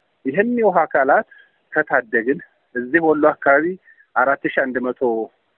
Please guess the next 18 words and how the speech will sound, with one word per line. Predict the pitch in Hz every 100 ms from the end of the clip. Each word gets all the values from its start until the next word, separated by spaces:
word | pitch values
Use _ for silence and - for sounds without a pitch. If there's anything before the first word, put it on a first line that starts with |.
| _ _ - 120 120
ያለበት | 120 120 117 131 135 - 117 127 131
ተራራማ | - 160 147 135 123
አካባቢ | 120 - 120 117 117 117 113 107 _ _ _ -
በርካታዎች | 127 - 160 - 131 120 -
አሉት። | 127 147 196 _ _ _ _ _ _ _ -
ኦልሞስት | 151 156 156 147 151
ወደ | 143
አርባ | 147 156 160
ሀምሳ | 151 151 156 143
ኪሎ | - 160
ሜትር | 151 147 143
የሚሆን | 139 139 170 202 _
በውሃ | - 147 170 139 135 127 110 - _ _ _ 127
የተሸፈነ | 131 143 139 - 123
አካባቢ | 117 - 117 113 135
ነው። | 196
ሐይቆቻችን | - 139 151 143 - 127 - 123
አሉ። | 110